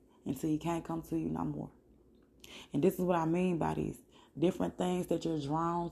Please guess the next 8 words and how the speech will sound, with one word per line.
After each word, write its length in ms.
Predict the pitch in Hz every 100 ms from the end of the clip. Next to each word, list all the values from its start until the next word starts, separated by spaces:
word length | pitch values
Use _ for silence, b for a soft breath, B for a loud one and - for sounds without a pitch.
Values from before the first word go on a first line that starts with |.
| -
to, 260 | 180 175
whether 300 | 165 156 151
it's 280 | 151 156 151 - B B B -
drinking, 500 | 160 185 175 175 165
smoking, 1040 | - 170 170 170 170 165 165 165 160 160
um, 760 | 156 151 147 143 139 135 147 151 - -
sex. 340 | 196 180 - - B B B -
Listen, 400 | 202 208 -